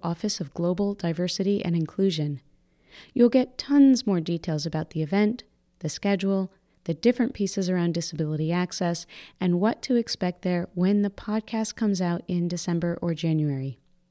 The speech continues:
For more info, to volunteer for the event or ask for a scholarship, or to donate to Age and Gender Equity in the Arts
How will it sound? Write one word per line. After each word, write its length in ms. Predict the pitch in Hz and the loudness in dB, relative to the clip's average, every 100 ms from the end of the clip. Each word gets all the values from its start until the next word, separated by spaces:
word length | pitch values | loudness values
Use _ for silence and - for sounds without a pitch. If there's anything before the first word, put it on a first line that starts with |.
| _ _ _ _ - - - | _ _ _ _ -20 -20 -20
For 180 | - 214 | -2 2
more 240 | 202 226 | 4 2
info, 520 | - 202 196 196 196 190 _ _ _ | 2 0 0 0 0 -2 _ _ _
to 120 | - | -6
volunteer 680 | 156 175 185 185 - 196 196 | -2 0 2 0 0 0 0
for 260 | 190 175 175 | 0 -2 0
the 140 | 180 | 0
event 400 | 156 170 202 247 | 0 0 0 -2
or 140 | 170 160 | -2 -2
ask 320 | 160 156 - | -2 -6 -8
for 100 | 160 | -8
a 60 | |
scholarship, 680 | 151 - 170 185 196 226 226 - _ _ _ | -6 -4 -2 -2 -2 -2 -4 -6 _ _ _
or 100 | 233 | -2
to 140 | 226 | -2
donate 540 | 214 220 220 220 165 - | -2 2 4 4 4 0
to 120 | 185 180 | -4 0
Age 240 | 185 180 | 0 2
and 100 | 196 | 0
Gender 320 | 185 180 175 - | 2 0 0 -4
Equity 340 | 160 170 165 | -4 -2 0
in 100 | 160 | 0
the 120 | 156 | 0
Arts 360 | 170 190 - - | 0 -2 -2 -10